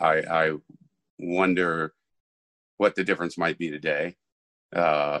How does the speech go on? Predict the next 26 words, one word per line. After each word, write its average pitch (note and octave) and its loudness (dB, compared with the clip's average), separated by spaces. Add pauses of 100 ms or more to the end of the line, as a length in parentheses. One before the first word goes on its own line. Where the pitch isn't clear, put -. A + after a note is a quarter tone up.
(120)
and, D#2 -2
uh, D2 -2
if, D#2 -6 (200)
if E2 -8 (520)
that E2+ 2
would D#2+ -12
be D2+ -8 (800)
different D#2+ -2
at D2+ -4
all. D2+ -2 (400)
But F#2 2
it, F#2+ -4
it's - -4
been A#2+ 4
very B2+ 6
important G2 -2
to F#2 -4
me E2 -6
and E2 -10
very E2+ -2
important E2 -8
over D#2 -8
time. C#2 -6 (480)
And E2 2
I'm, D#2+ 0
I'm E2 0